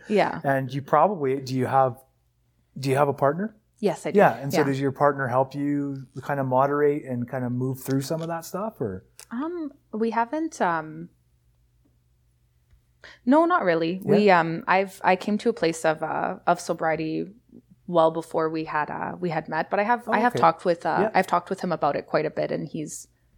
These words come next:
Speaker 1: he's
Speaker 2: Mm-hmm.
Speaker 1: very understanding. I think that if I did need help monitoring it,
Speaker 2: Yeah.
Speaker 1: I would be able to talk to him, and I don't think that I would want to be with somebody who I felt I
Speaker 2: Mm-hmm.
Speaker 1: couldn't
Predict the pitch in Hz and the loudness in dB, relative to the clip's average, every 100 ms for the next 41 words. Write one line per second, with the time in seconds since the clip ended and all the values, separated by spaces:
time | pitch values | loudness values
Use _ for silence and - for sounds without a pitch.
0 | _ - 202 170 160 147 147 - 151 156 | _ 0 2 4 4 2 -2 -2 -2 0
1 | 180 185 190 180 180 170 160 156 151 143 | -2 0 0 2 2 0 0 -2 -2 -2
2 | 143 151 143 151 151 151 156 156 - _ | -2 0 -4 -4 -6 -8 -8 -8 -10 _
3 | _ 131 95 87 - 165 165 156 151 - | _ -8 -8 2 4 4 4 0 -2 -6
4 | 160 - 156 - 160 170 165 165 120 156 | -4 -2 -4 -4 -6 -2 -2 -2 -6 -6
5 | 151 147 143 147 - _ _ _ _ _ | -6 -6 -8 -10 -14 _ _ _ _ _
6 | 165 147 147 147 143 139 - 139 135 147 | -4 -4 -4 -8 -8 -8 -8 -8 -8 -8
7 | 147 127 - - 143 - 143 113 131 104 | -6 -6 -8 -6 -6 -4 -6 -2 -2 -2
8 | - | -8